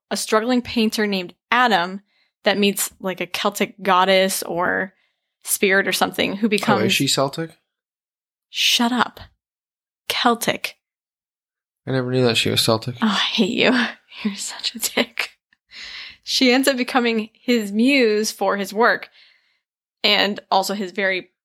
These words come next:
Speaker 1: passionate and regularly naked lover. She basically just walks around this whole movie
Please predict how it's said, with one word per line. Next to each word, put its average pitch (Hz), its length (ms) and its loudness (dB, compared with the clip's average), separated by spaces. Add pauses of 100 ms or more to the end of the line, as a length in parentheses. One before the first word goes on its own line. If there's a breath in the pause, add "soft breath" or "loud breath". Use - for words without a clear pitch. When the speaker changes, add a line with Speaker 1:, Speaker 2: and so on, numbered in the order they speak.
(160)
Speaker 1:
passionate 190 640 0
and 190 440 -2
regularly 294 520 0
naked 247 480 2
lover. 254 420 0 (460)
She - 120 -8
basically 226 400 0
just 175 160 -4
walks 185 280 0
around 185 180 2
this 196 140 -2
whole 220 160 2
movie 240 340 2